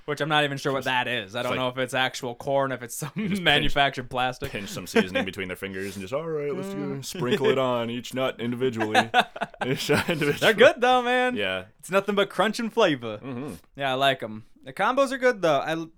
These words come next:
Speaker 1: personally, I'm a, like, the pizza combos kinda guy. I'm
Speaker 2: See,
Speaker 1: a
Speaker 2: those are the ones I have had and I actually did enjoy.
Speaker 1: Yeah, those are the
Speaker 2: Otherwise,
Speaker 1: ones I did.
Speaker 2: I wasn't big on the cheese ones.
Speaker 1: I wonder if they make any spicy ones.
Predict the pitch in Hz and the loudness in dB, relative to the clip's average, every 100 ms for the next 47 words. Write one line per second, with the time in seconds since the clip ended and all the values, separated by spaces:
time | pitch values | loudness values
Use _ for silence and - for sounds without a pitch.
0 | - - 196 202 214 208 202 180 165 147 | -16 -2 -2 -2 -4 0 0 2 2 0
1 | - - - 131 117 - 113 110 107 104 | -2 -12 -10 -10 -10 -6 -6 -4 -4 -4
2 | 101 107 104 107 107 147 143 156 143 135 | -6 -12 -8 -8 -4 0 0 2 2 4
3 | 123 98 95 98 95 95 95 85 80 82 | 4 2 4 2 2 -4 -4 -6 -6 -6
4 | 78 76 82 71 73 76 73 76 127 117 | -8 -6 -6 -6 -10 -10 -10 -12 -6 -2
5 | 113 117 123 143 143 139 123 117 110 135 | -2 -2 2 6 6 4 0 2 4 2
6 | 139 113 117 120 113 - 98 101 87 78 | 0 0 0 0 -2 -4 -4 -4 -4 -8
7 | 76 80 82 - 214 359 285 254 233 196 | -8 -10 -12 -8 -4 -4 -4 -6 -4 -4
8 | 135 - 143 151 - 120 98 90 98 110 | -4 -2 0 -2 -4 -8 -8 -10 -14 -14
9 | - | -18